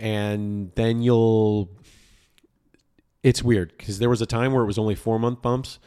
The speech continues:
and then it became, like, six months. And I think the longest one was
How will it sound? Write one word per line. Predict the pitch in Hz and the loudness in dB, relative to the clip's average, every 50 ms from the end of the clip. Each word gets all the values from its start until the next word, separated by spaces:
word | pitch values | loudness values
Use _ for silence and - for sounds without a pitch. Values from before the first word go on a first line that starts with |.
| - - _ _ - | -20 -20 _ _ -8
and | 113 104 98 | -4 -2 0
then | 104 107 107 | 2 2 4
it | 110 110 | 2 2
became, | 95 104 - - 113 104 101 | 0 -2 -2 -2 -2 -2 -2
like, | 95 92 92 - | -2 -4 -6 -6
six | - - - 127 - - | -6 -4 -4 -4 -4 -6
months. | - 78 69 57 - - - _ _ _ _ _ _ _ _ _ _ | -12 -12 -12 -14 -18 -20 -20 _ _ _ _ _ _ _ _ _ _
And | - 110 104 104 104 104 101 101 101 101 98 98 101 101 98 98 98 98 98 98 98 - - - - | -6 -4 -2 -2 0 0 0 -2 -2 -2 -2 -2 -2 -2 -4 -4 -4 -4 -6 -8 -8 -12 -14 -14 -10
I | 107 | -10
think | 95 120 110 - | -8 -8 -6 -6
the | 101 | -6
longest | 95 95 104 107 107 104 - | -4 -4 -4 -4 -4 -4 -6
one | - 104 101 | -6 -6 -6
was | 98 95 85 | -6 -6 -8